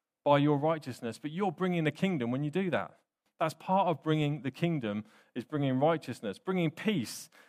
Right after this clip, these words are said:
into situation. Fear is not from God. Anxiety isn't from God,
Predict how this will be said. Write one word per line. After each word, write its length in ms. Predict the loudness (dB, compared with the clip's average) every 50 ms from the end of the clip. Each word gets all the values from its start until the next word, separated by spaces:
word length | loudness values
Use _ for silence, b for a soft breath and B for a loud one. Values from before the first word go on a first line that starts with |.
| b b
into 180 | -4 -4 -2 -4
situation. 800 | -2 0 0 0 0 2 6 6 8 6 6 4 0 -4 -4 -4
Fear 720 | -4 -8 -6 -2 0 2 4 6 8 10 10 8 8 6 0 b b b b
is 140 | b -6 0
not 220 | 2 2 2 2 0
from 160 | -4 -6 -2
God. 320 | 2 2 2 2 0 -4 -12 _ _ _ _ _ _ _ _ _ _ _ _ _ _ _ _ _ _ _ _ _ -2
Anxiety 640 | 0 0 0 2 2 4 6 6 4 4 2 0 -2
isn't 240 | -2 -2 -4 -4 -4
from 140 | -4 -4 -2
God, 320 | 0 2 2 2 0 -2